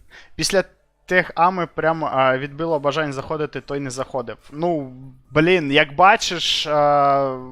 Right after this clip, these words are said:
тим не менше, ну, капа, реально, софткап була дуже мала, лише п'ятсот К, і ми пам'ятаємо, як то було зі скамом, і зараз це, ну, просто пиздець.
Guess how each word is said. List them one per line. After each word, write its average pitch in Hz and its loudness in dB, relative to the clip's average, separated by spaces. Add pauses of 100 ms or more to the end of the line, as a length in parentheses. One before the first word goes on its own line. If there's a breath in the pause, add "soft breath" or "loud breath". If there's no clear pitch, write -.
(1500 soft breath)
тим 196 4
не 202 2
менше, 196 2
ну, 202 0
капа, 196 6
реально, 160 4
софткап 170 2
була 160 4
дуже 170 0
мала, 170 8
лише 180 0
п'ятсот 175 0
К, 185 6
і 160 -4
ми 170 2
пам'ятаємо, 175 4
як 165 2
то 170 -6
було 170 0
зі 147 -6
скамом, 170 2
і 160 0
зараз 160 4
це, 151 2
ну, 135 -6
просто 139 -4
пиздець. 117 -8